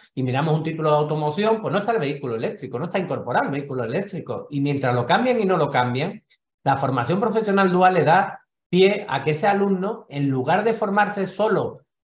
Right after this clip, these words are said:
en el centro educativo, trabajando con un motor de un vehículo de hace veinte años que le han cambiado cua-, cuatrocientas veces,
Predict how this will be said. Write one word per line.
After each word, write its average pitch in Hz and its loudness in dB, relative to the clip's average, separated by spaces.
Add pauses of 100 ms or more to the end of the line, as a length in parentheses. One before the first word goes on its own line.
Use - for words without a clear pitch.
(120)
en 135 -6
el 131 -4
centro 170 -2
educativo, 185 -2 (260)
trabajando 170 2
con 175 -4
un 185 -4
motor 185 -2
de 190 0
un 185 -2
vehículo 147 -4
de 131 -2
hace 170 0
veinte 180 -4
años 175 -4
que - -12
le 120 -6
han 139 -8
cambiado 165 -2
cua-, 120 -2 (100)
cuatrocientas 143 -2
veces, 196 -4